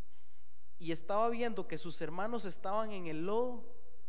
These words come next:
pero tenía compasión por ellos. Y esas cosas han cambiado con muchos de nuestros hermanos que hoy no están acá,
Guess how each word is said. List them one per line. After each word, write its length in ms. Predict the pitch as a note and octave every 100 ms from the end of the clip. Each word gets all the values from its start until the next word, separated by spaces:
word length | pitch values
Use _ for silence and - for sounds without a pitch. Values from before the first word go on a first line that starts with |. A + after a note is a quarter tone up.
| - - - -
pero 180 | D3+ D3
tenía 380 | C#3+ D#3 E3+ -
compasión 680 | E3+ D3 C#3 C3 D3+ D#3+ E3
por 200 | D3 D3
ellos. 520 | E3 - - - - - - - - - - - - - - - - - - - - - - - - - - - - - - - - - - -
Y 100 | C#3
esas 200 | C#3 E3
cosas 300 | - E3 F3+
han 120 | F#3 F3+
cambiado 460 | F3+ F3+ D#3 A2+ - - - - - - - - - - - - -
con 180 | - B2+
muchos 300 | D3+ - D#3
de 80 | D3+
nuestros 360 | C3 - B2
hermanos 400 | A#2+ C#3 D3+ E3
que 120 | - C3+
hoy 120 | D3
no 80 | D#3+
están 240 | - D3
acá, 300 | D3 C#3+ B2+